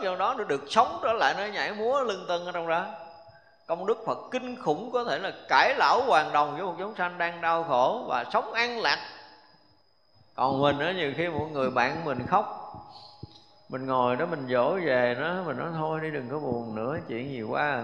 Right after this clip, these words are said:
thôi, thôi bỏ qua, mình gán xả, bỏ xả ly thì nó hết buồn không?" Chưa chắc. <laughs> Nó mình, mình đâu có công đức gì đâu. Ví dụ như mình thấy cái chuyện ăn chay là thực sự là tốt cho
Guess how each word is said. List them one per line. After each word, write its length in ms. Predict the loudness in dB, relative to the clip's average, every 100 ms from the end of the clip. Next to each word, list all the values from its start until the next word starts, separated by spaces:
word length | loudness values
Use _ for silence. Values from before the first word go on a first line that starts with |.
| -4
thôi, 260 | -4 -2 -4
thôi 100 | -4
bỏ 240 | -2 -2 -2
qua, 160 | -2 -4
mình 160 | -4
gán 280 | -6 -6 -8 -6
xả, 260 | -4 -2
bỏ 320 | -2 0 0 0
xả 180 | -2 0
ly 220 | -2 -2
thì 80 | -4
nó 180 | -4 -2
hết 280 | -4 -4
buồn 160 | -2 0
không?" 400 | -2 -4 -10 -18 -20 -20 -20 _ _ -8
Chưa 280 | -4 -4 0
chắc. 160 | 0 0 -2 -2
<laughs> 200 | 0 0
Nó 260 | 0 0 0
mình, 180 | 0 0 0
mình 120 | 2
đâu 120 | 2
có 140 | 0
công 240 | 2 2 2
đức 140 | 0 0
gì 100 | 4
đâu. 180 | 6 6 0 -10 -14 -18 -20 -20 -20 _ _ _ _ _ _
Ví 160 | -2 4
dụ 140 | 4
như 160 | 4 2
mình 180 | 0 4
thấy 180 | 4
cái 120 | 4 0
chuyện 240 | 0 0
ăn 220 | -2 -2 6
chay 260 | 8 8
là 180 | 4 2
thực 180 | 2 0
sự 260 | -2 -2 0
là 120 | 0
tốt 380 | 2 4 4 2
cho 100 | -2